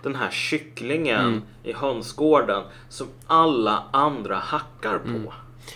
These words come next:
Speaker 2: Och vi som inte är intresserade av att vara en del av vänstern, vi är ju intresserade av att bygga en ny politisk kraft på
Speaker 1: Ja.
Speaker 2: kommunistisk grund. Vi borde ju tänka på ett annat sätt kring det här då. Vi måste ju börja
Speaker 1: Jo, men
Speaker 2: prata om,
Speaker 1: definitivt.
Speaker 2: om de här,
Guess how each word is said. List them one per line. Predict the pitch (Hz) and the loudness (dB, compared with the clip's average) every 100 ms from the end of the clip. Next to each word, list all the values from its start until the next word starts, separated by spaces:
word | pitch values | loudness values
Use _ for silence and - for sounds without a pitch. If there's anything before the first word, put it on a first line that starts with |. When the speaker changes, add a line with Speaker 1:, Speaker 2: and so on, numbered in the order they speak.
| - | -4
Speaker 2:
Och | 127 123 | -2 0
vi | 190 | 0
som | 165 135 | 0 0
inte | 123 113 | 0 0
är | |
intresserade | 113 120 - 127 107 - 101 101 | -2 -2 -2 0 0 0 0 2
av | 110 107 | 0 0
att | |
vara | 110 113 113 | 2 2 2
en | 113 | 0
del | 113 | -2
av | 101 | 0
vänstern, | 98 107 120 | -2 -4 -4
vi | 117 | -4
är | |
ju | 117 | -4
intresserade | 107 - - 101 | -6 -8 -8 -10
av | |
att | 90 | -8
bygga | 104 | -6
en | 104 | 0
ny | 165 131 | 0 0
politisk | - - - - | -6 -10 -8 -8
kraft | - - | -8 -8
på | |
Speaker 1:
Ja. | - - - - | -10 -10 -18 -8
Speaker 2:
kommunistisk | - 139 151 - | -4 -4 -4 -6
grund. | 196 98 - - - - - - | -4 -4 -6 -12 -20 -20 -20 -12
Vi | 127 147 | -4 -2
borde | 160 165 | 0 -2
ju | 143 | -2
tänka | - 123 107 110 | -2 -2 -2 -4
på | 113 | -4
ett | 104 | -4
annat | 110 107 - | -4 -2 2
sätt | - - - - - - - | 2 0 -8 -10 -10 -14 -14
kring | 90 76 | -10 -10
det | |
här | - 76 | -8 -6
då. | 69 - - - | -8 -12 -20 -10
Vi | 127 | -2
måste | 151 151 131 | -2 0 -2
ju | |
börja | 120 110 - | 0 -2 0
Speaker 1:
Jo, | 131 | 2
men | 117 92 | 2 2
Speaker 2:
prata | 120 | 2
om, | 113 | 2
Speaker 1:
definitivt. | 104 - | 0 0
Speaker 2:
om | 113 | 0
de | 104 110 | -2 -2
här, | 113 104 104 104 | -2 0 0 -2